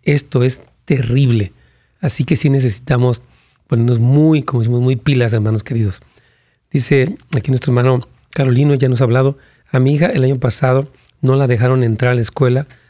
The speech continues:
porque ella llevaba un cubrebocas que decía cien por ciento Jesús. No dijeron, nos dijeron que está prohibido todo tipo de propaganda religiosa. ¿Usted cree que eso es correcto?". Yo creo que no es correcto que le prohíban, porque uno,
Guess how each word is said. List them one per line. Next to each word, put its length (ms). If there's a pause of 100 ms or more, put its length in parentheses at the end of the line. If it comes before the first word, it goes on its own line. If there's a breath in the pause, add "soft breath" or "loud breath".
(100)
porque 220
ella 120
llevaba 500
un 220
cubrebocas 640
que 100
decía 400 (260 soft breath)
cien 240
por 140
ciento 240
Jesús. 360 (540 soft breath)
No 280
dijeron, 500
nos 160
dijeron 300
que 80
está 220
prohibido 480
todo 240
tipo 280
de 160 (200 loud breath)
propaganda 460
religiosa. 420
¿Usted 260
cree 280 (240 soft breath)
que 120
eso 80
es 60
correcto?". 500 (720 soft breath)
Yo 120
creo 100
que 120
no 180
es 80
correcto 400
que 80
le 80
prohíban, 320
porque 180
uno, 200